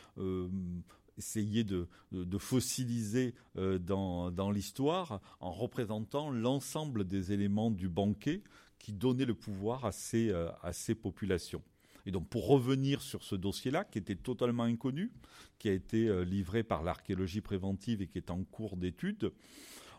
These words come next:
on avait des, euh, on s'interrogeait, euh, sur le, le nom, euh, même de Troie actuelle et de cette population, euh, gauloise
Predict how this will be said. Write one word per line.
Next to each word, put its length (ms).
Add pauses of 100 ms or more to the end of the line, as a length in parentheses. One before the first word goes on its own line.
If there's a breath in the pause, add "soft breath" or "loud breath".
(100)
on 720
avait 320
des, 400
euh, 320 (460 loud breath)
on 180
s'interrogeait, 880
euh, 200
sur 500
le, 240
le 240
nom, 520
euh, 40
même 320
de 160
Troie 500
actuelle 580
et 60
de 240
cette 340
population, 1000
euh, 140
gauloise 680